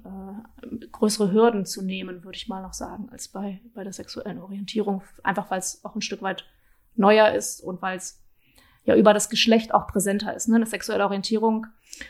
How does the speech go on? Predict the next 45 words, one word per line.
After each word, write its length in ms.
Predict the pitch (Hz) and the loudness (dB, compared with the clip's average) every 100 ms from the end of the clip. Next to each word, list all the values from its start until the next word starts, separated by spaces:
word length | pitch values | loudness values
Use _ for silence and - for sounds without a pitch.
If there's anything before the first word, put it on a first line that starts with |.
| - _ _ | -20 _ _
die 60 | - | 8
muss 140 | 214 | 10
man 120 | 233 208 | 10 8
ja 120 | - | 6
auch 60 | |
nicht 120 | 220 214 | 4 0
jeden 140 | 208 | -2
Tag 360 | 220 196 202 - | 4 4 4 -2
thematisieren, 760 | 220 202 202 190 226 233 226 | -2 -2 -4 0 2 4 4
aber 460 | 226 202 202 196 196 | 4 2 2 0 -2
mit 160 | 196 208 | -4 -4
dem 120 | 202 | -4
Geschlecht, 460 | 196 220 233 - | 0 2 2 2
mit 160 | 214 202 | -4 -2
dem 100 | 208 | -2
man 160 | 202 196 | -2 -4
so 100 | 196 | -10
durch 120 | 202 | -8
die 140 | 220 | 0
Welt 260 | 202 214 220 | 4 4 4
läuft, 480 | 202 196 202 - 190 | 0 0 -4 -10 -10
das 300 | - - 233 | -8 -8 -8
ist 160 | 196 | 0
einem 200 | - 196 | 4 6
ja 160 | 196 185 | 6 6
ansehbar. 920 | 208 226 214 202 190 196 208 247 277 - _ | 6 4 4 2 4 6 8 6 2 -8 _
<laughs> 160 | 202 - | -8 -8
So, 500 | - - 208 233 233 - | -16 -6 -2 -2 -4 -8
ne? 340 | 214 214 254 - | -4 -2 -4 -8
Wenn 180 | 254 190 | -10 -8
man 120 | 190 | -6
das 140 | 202 - | -8 -10
mal 120 | - | -10
ein 100 | 196 | -10
bisschen 220 | - - | -12 -6
oberflächlich 560 | 202 208 208 - 208 _ - - - _ | -4 -4 -6 -12 -16 _ -20 -20 -20 _
betrachtet. 560 | - - 208 - 214 - | -2 4 4 2 -6 -4
Und 340 | - 190 190 - _ - _ _ - | -4 -4 -4 -10 _ -20 _ _ 0
Menschen 280 | 190 - | 2 2
reagieren 440 | 196 196 185 196 202 | 0 -2 -2 -2 0
ja 80 | 185 | 0
unterschiedlich 600 | 185 220 - - - - | -2 -6 -12 -14 -16 -14
auf 160 | - | -6
Männer 360 | 202 196 202 190 | -4 -4 -4 -4
und 160 | - | -6